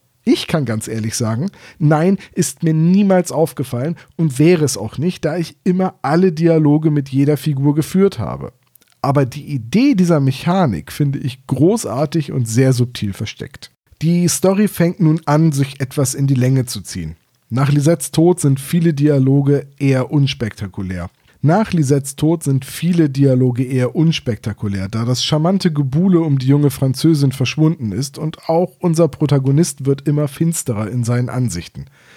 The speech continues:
Er fängt an, sich als bezahlten Killer zu sehen, der nur dazu da ist, andere Piloten zu töten. Ein Werkzeug. Man zeige auf etwas oder jemandes und sage, „Töte es“,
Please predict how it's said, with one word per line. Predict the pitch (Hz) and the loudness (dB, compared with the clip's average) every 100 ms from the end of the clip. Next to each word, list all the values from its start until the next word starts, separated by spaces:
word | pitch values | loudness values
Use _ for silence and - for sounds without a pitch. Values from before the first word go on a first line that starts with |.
| - - - - | -20 -20 -14 -6
Er | 135 | -2
fängt | 175 - | -2 2
an, | 196 202 | 2 2
sich | 175 175 | 0 0
als | 147 | 0
bezahlten | - 143 - 151 156 160 139 | 0 0 2 2 2 0 -4
Killer | - 180 147 120 | 0 2 2 0
zu | - 110 | -4 -4
sehen, | 107 107 107 | -4 -4 -2
der | 113 | 2
nur | 147 170 | 4 4
dazu | 156 139 139 | 4 0 -2
da | 127 143 147 | 0 2 2
ist, | 131 - | 0 -4
andere | 127 139 135 120 | 0 2 2 0
Piloten | 123 139 139 147 123 | 2 4 4 2 -4
zu | - 80 | -12 -10
töten. | - 87 - 76 _ _ | -10 -10 -12 -18 _ _
Ein | 107 107 | -6 -4
Werkzeug. | 127 127 123 - - 73 - - - - | -2 -2 -4 -10 -12 -12 -16 -20 -20 -6
Man | 123 123 | -2 0
zeige | - 190 208 175 | 2 2 2 2
auf | 135 - | 0 -2
etwas | 160 - 165 - | -4 0 -2 0
oder | 135 | 0
jemandes | 127 139 165 156 143 143 139 | 2 4 4 4 4 2 0
und | 147 123 | -4 -2
sage, | 139 127 113 104 - | 0 0 -2 -6 -6
„Töte | - 196 147 | -2 0 0
es“, | 98 151 - - | -2 -4 -6 -12